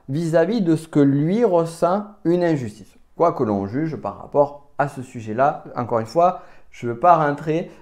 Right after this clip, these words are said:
dans ce, dans ces... Même si c'est toujours des sujets sensibles, là, j'ai cho-, je sais que j'ai choi-, choisi un sujet sensible,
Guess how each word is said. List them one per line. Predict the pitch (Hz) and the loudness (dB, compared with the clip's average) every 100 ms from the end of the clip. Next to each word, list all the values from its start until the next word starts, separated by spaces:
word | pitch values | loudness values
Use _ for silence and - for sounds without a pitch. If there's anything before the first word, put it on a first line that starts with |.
| - | -14
dans | 143 151 185 | 2 4 6
ce, | 170 156 | 2 -4
dans | 151 135 160 160 | -4 0 0 0
ces... | 160 - 120 113 104 107 - - - - | -4 -2 0 0 0 -4 -8 -16 -20 -14
Même | 120 123 | -10 -10
si | - 110 | -12 -16
c'est | - | -12
toujours | 147 147 160 | -10 -6 -6
des | 131 | -6
sujets | 131 120 123 | -10 -10 -10
sensibles, | 117 104 208 143 | -8 -10 -8 -4
là, | 123 | -4
j'ai | 107 | -4
cho-, | 107 110 | -10 -16
je | |
sais | - 139 | -12 -10
que | 117 | -10
j'ai | |
choi-, | 107 110 - 107 | -10 -12 -12 -14
choisi | - 113 113 | -12 -10 -10
un | |
sujet | 104 107 101 | -12 -14 -14
sensible, | 101 101 - 147 | -14 -14 -12 -12